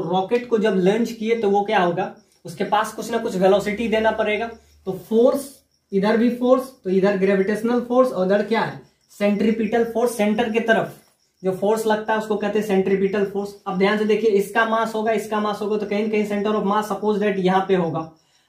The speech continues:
अब ये इस पे force लगाएगा तो ये इसको जाने नहीं देगा, और away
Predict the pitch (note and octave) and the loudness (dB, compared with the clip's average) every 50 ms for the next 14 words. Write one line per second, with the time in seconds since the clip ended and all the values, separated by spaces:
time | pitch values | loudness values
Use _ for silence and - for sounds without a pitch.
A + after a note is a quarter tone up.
0 | _ F#3+ F3+ F#3+ F#3 A#3 A#3+ A#3 A#3 - A#3+ A#3 A3+ A3 G#3+ A3 G#3+ G#3+ A3 A3 | _ -2 -2 0 4 4 4 4 2 0 -2 -2 0 2 0 0 0 0 0 0
1 | G#3+ A3 G#3+ G#3 G#3 G3 G3+ G#3 - - - _ _ _ _ F#3+ F#3+ F#3 G#3 A3+ | 0 2 2 2 2 0 -2 -4 -6 -12 -20 _ _ _ _ 0 0 2 2 2
2 | A#3 A3+ G#3+ F3 - - A#3 A3 F#3 G3 G3 G3 G#3+ A3 G#3+ G3+ G3+ G3+ G#3 G3+ | 2 2 0 -4 -4 -4 -2 2 4 4 4 4 2 0 0 0 0 2 2 2
3 | F#3 F#3 F3+ F#3 F#3+ G3 F#3+ F#3+ A#3+ C4 | 2 6 6 6 6 6 4 4 4 2